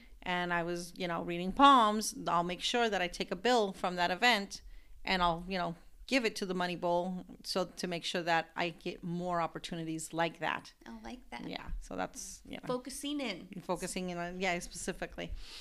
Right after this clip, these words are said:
Speaker 1: And then I also have little chunks of things that could represent wealth or, yeah, wealth or, um, value, like, um, like a little diamond stud or a broken, um, gold chain, you know.
Speaker 2: Mm-hmm.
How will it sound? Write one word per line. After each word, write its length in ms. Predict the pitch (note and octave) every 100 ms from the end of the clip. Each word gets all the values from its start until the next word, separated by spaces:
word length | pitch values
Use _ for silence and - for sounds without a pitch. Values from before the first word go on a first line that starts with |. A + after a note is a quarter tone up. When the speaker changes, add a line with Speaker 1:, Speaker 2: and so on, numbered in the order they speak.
| - - -
Speaker 1:
And 120 | F#3+ G3
then 120 | F#3+
I 140 | F#3 F#3
also 240 | G3 G#3+
have 240 | G#3+ F3+
little 180 | F#3 F#3
chunks 380 | F#3 G3+ F3+ -
of 160 | F#3 F3
things 420 | - G#3 G#3+ G3+
that 120 | F3+
could 120 | - F#3
represent 720 | E3+ - F3+ E3+ E3+ F3 - -
wealth 680 | F#3 F#3 G3 G#3+ - - -
or, 460 | E3+ E3+ D#3+ E3 F#3 G3 -
yeah, 240 | F#3+ F3+ E3+
wealth 400 | E3+ D#3+ E3 E3+
or, 240 | D#3+ D#3+ - F3+ - - - F#3+ -
um, 300 | E3 E3 E3 E3
value, 380 | E3+ E3+ F3 F#3 - - - _
like, 300 | F#3 F3 -
um, 640 | G3 F3+ F#3 F#3 G3 F#3+ F#3 - _ _ - -
like 120 | B3
a 20 |
little 180 | B3+ A3
diamond 360 | F#3+ F3+ F3+ F#3
stud 800 | - - B3+ B3 B3 B3 B3
or 140 | A#3 G#3+
a 60 |
broken, 500 | F#3 E3+ E3+ F3+ F3+ F3+
um, 640 | F3 E3+ E3 D#3+ F3 F3+ - - - - -
gold 280 | A#3 A#3 A3+
chain, 720 | - G#3 G#3 G#3 G3+ G3+ G3+
you 60 | F#3+
know. 160 |
Speaker 2:
Mm-hmm. 40 | F#3